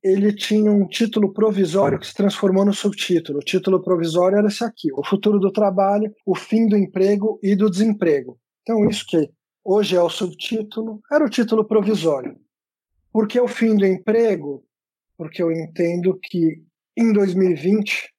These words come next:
as pessoas não estão mais procurando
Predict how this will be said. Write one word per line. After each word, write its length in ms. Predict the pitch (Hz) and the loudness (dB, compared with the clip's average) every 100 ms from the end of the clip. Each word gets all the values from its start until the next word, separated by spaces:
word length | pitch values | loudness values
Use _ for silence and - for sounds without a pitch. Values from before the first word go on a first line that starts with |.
| _ _ - | _ _ -12
as 120 | - | -8
pessoas 1000 | - 175 - 190 190 170 - - - - - _ _ | -4 -2 2 4 4 2 -2 -6 -8 -12 -16 _ _
não 200 | 175 196 | 0 2
estão 380 | 202 - - 196 | 2 0 2 4
mais 160 | 185 170 | 2 0
procurando 1120 | - 185 180 190 175 165 180 185 185 190 | -2 -2 -2 -2 0 2 2 2 0 -2